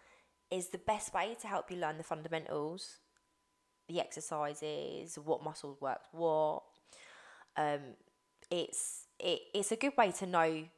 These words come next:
your own limit as well, to find out how well you can be pushed getting a coach or trainer.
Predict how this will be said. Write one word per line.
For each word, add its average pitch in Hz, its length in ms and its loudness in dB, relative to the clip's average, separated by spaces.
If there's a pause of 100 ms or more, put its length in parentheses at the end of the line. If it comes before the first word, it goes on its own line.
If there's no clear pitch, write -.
(180)
your 175 400 6
own 170 200 4
limit 226 280 2
as 147 140 -6
well, 160 260 4
to - 140 -8
find 165 320 2
out 143 140 6
how 175 200 4
well 175 240 8
you 226 140 -4
can 156 220 -6
be 131 100 -12
pushed - 680 -8
getting 117 220 -4
a 139 60 -8
coach 135 320 -8
or 139 40 -6
trainer. 120 560 -8